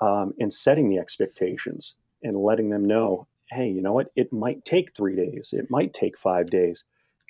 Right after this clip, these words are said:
And then when you turn around and you, it only takes two days or four days and you're calling them back, man, you just made their day. Um, so it's over communicating, being truthful about all of it,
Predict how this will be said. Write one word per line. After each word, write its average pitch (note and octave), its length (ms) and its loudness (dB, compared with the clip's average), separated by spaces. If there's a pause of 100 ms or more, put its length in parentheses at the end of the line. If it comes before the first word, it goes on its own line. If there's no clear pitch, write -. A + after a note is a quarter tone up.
And A#2+ 120 6
then C3+ 120 6
when C3+ 100 6
you B2+ 120 6
turn B2 220 2
around A#2 360 4
and G#2 120 0
you, G#2+ 120 -4 (360)
it G2 160 -6 (140)
only A2 240 4
takes - 320 2
two A#2+ 240 2
days C3 400 6
or G2+ 140 2
four A#2 260 6
days C3+ 300 4
and G#2+ 80 -2
you're A2+ 100 0
calling B2 240 4
them A#2 120 2
back, B2+ 280 2 (500)
man, C3 180 4
you G#2 80 6
just A#2+ 180 2
made A2 180 4
their B2 120 4
day. D3+ 320 4 (520)
Um, G2+ 520 0
so G#2+ 280 4
it's - 160 0 (360)
over D3+ 180 6
communicating, A#2 840 4 (640)
being C3 240 6
truthful C#3 440 4
about G2+ 220 4
all G2 220 4
of F#2+ 80 0
it, G2+ 160 0